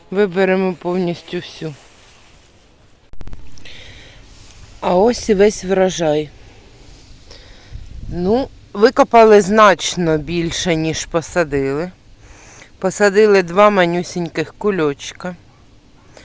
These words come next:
А викопали півтора восьмилітрових відерця. Отакий в нас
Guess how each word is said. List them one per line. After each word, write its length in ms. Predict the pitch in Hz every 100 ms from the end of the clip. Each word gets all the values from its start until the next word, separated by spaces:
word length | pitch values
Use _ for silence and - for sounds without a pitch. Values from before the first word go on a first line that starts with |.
| - - - - _ _ _ _ _ _ -
А 300 | 202 247 247
викопали 960 | 208 240 - 208 - 196 190 190 185 - - - - - - - _ -
півтора 920 | 233 202 - 220 208 196 208 254 262 - - - _ _ _ -
восьмилітрових 1400 | 196 - 208 190 180 170 - 170 190 196 202 - - - _ - - _ -
відерця. 920 | 175 185 151 165 156 135 - - 160 - - _ - _ _ _ - - - - - _
Отакий 560 | 208 202 202 - 269 285
в 20 |
нас 520 | 247 226 233 - -